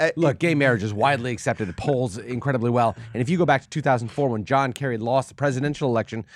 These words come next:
Speaker 2: 'cause Karl Rove got gay
Speaker 1: No, I
Speaker 2: marriage
Speaker 1: think
Speaker 2: put
Speaker 1: that's
Speaker 2: on,
Speaker 1: right.
Speaker 2: on, on ballots across the country,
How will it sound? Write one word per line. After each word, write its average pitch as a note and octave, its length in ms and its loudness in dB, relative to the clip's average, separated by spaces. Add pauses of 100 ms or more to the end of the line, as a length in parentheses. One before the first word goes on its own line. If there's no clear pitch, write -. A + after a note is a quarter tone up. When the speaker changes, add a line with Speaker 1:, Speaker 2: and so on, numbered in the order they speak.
(160)
Speaker 2:
'cause C#3 160 0
Karl D#3 300 4
Rove D3 340 4
got A#2+ 240 0
gay C#3 180 0
Speaker 1:
No, C3+ 80 6
I - 40 8
Speaker 2:
marriage - 180 8
Speaker 1:
think G#3 120 2
Speaker 2:
put C#3 60 4
Speaker 1:
that's B2 120 4
Speaker 2:
on, A#2+ 60 4
Speaker 1:
right. - 140 4
Speaker 2:
on, A#2+ 200 0
on A#2 160 -2
ballots C3+ 340 2
across A#2+ 240 -2
the G#2 80 -12
country, A2 480 -4